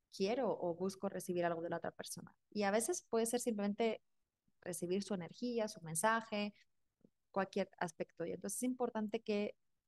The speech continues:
tengamos siempre en mente que estamos comunicándonos a alguien y asegurarnos de que esa persona entiende el mensaje. Entonces, lo que tenemos que hacer en la escucha activa, lo que se trabaja es como estar presentes, estar totalmente prestando atención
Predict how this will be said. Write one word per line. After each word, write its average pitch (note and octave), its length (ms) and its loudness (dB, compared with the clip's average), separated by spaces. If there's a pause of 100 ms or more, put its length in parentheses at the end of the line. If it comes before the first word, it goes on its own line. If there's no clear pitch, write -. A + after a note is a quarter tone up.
tengamos G3+ 380 2
siempre C4+ 320 2
en G3 60 0
mente G3+ 300 2
que - 80 -8
estamos F#3+ 360 -4
comunicándonos F3+ 840 -6
a E3+ 120 2
alguien F3+ 380 -4 (480)
y A3 120 4
asegurarnos G#3+ 640 4
de G3+ 100 -2
que F#3+ 100 -6
esa G3 140 -2
persona F#3+ 480 -4
entiende F#3+ 460 0
el E3 100 -6
mensaje. D#3+ 360 -6 (600)
Entonces, A3 460 0
lo A#3+ 100 2
que G3+ 100 -2
tenemos G3 380 -2
que - 80 -6
hacer G3 240 0
en F#3 100 -2
la E3+ 60 -4
escucha G3+ 320 -6
activa, G3 340 -4
lo F#3 200 -2
que F3+ 240 -2
se F#3 180 -2
trabaja F#3+ 560 -2
es F#3 160 -4
como F3 500 -2 (120)
estar G3+ 260 -4
presentes, G#3 680 0
estar F#3+ 360 -6
totalmente G#3 540 -2
prestando F#3 420 -4
atención F#3+ 600 -4